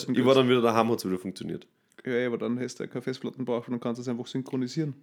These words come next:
Speaker 2: Ja, aber nachdem die den, äh, Computer ganz neu aufsetzen wollen, weil er sagt, da ist so viel Altlasten drauf, die man aber so nicht löschen kann, muss er neu aufsetzen, damit das dann alles quasi wie ein neuer Laptop aus zweitausenddreizehn halt ist, ähm, muss ich da morgen nochmal hin.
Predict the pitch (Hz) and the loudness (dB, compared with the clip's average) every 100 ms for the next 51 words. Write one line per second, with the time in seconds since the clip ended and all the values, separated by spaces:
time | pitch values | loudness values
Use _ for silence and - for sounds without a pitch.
0 | _ 120 120 120 117 117 - 123 120 117 | _ 6 8 8 8 6 4 2 2 4
1 | 120 120 117 117 113 120 127 131 113 107 | 6 6 6 6 6 2 0 2 4 4
2 | 104 110 - 104 - - 98 95 101 101 | 4 2 4 2 0 -4 0 4 4 6
3 | 92 92 101 95 - - 92 92 - 101 | 6 4 2 -2 -6 2 4 4 2 -2
4 | 98 107 101 95 98 95 - 98 101 - | -2 -2 2 2 2 0 0 2 2 -2
5 | - 98 110 - 113 107 101 - 98 95 | -2 0 0 -4 -4 0 -2 0 2 2
6 | 92 92 101 101 87 92 101 113 110 110 | 2 0 0 0 0 -2 -2 -4 -2 0
7 | 107 95 95 90 92 - 101 - - 110 | 0 -2 0 0 0 -2 -2 -6 -8 -4
8 | 98 95 - - 92 80 95 - - - | -2 -2 -4 -4 -2 0 0 -4 -16 -20
9 | - - - _ 92 92 98 92 95 98 | -20 -20 -20 _ 4 4 4 0 2 2
10 | 98 90 85 82 95 87 - 101 - - | 4 2 2 2 2 2 2 0 -2 -8
11 | - - - - 82 82 92 - 117 120 | -8 -8 -6 -6 -6 -4 -2 0 0 2
12 | 117 120 - - - - _ 98 98 101 | 2 0 -4 -18 -20 -20 _ 4 6 6
13 | 98 98 98 98 95 92 - 95 101 95 | 4 2 2 2 0 0 -2 0 0 2
14 | 90 90 90 90 87 90 87 | 2 2 0 0 -2 -4 -6